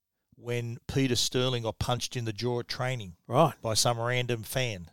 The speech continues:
Speaker 2: Wow.
Speaker 1: Came and punched him in the jaw. And he was, this bloke was obviously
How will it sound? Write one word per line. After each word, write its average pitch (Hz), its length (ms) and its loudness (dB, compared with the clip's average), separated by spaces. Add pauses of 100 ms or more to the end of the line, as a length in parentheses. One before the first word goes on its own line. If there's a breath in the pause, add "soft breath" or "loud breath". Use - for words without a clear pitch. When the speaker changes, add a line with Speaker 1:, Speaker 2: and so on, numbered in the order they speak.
(100)
Speaker 2:
Wow. 135 280 6 (140)
Speaker 1:
Came 123 200 2
and 113 100 -4
punched - 300 0
him 120 80 -4
in 117 80 -2
the 110 60 -4
jaw. 107 360 0 (580)
And 110 160 -2
he 123 120 4
was, 120 200 4
this 127 120 0
bloke 113 280 -2
was 113 260 -6
obviously 110 440 -4